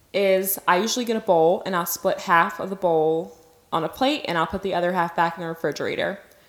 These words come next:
I really focus on what's in front of me, and I take my time eating it. And I do tell myself, "Jada, if you're still hungry, then you can have more."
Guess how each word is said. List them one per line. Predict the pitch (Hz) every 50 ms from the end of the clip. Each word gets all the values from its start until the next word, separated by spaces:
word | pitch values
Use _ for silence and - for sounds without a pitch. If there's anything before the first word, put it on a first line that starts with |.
| _ _ _ _ _ _ _ _ _ _ _ _ _ _ _ -
I | - 208
really | 196 202 214 233 262 254
focus | - - 202 202 202 - 247 - -
on | 214 202
what's | 185 175 170 -
in | - 170
front | - - 165 156 165
of | 180
me, | 202 214 226 247 269 302 - - - _ _ _ _ _ _ _ _ _ -
and | 190 196 190 185 180 180 175 180 175 -
I | - 185
take | 180 - 208 202 202 -
my | 202 190
time | 190 190 190 170 160 -
eating | - 160 175 185 190 208
it. | 233 240 254 - - - - - - -
And | - 196
I | 196 196
do | 190 226 254
tell | 262 - 277 269
myself, | 226 196 180 - - 165 139 135 - -
"Jada, | - 196 190
if | 190 196 196
you're | 196 196
still | 196 - - 196 202 226
hungry, | 202 214 190 185 185 190 190 196 220 214 -
then | 175 170 160 160 165 165
you | 170 180
can | - 185
have | 185 175 165 160 160
more." | 170 156 143 143 147 165 160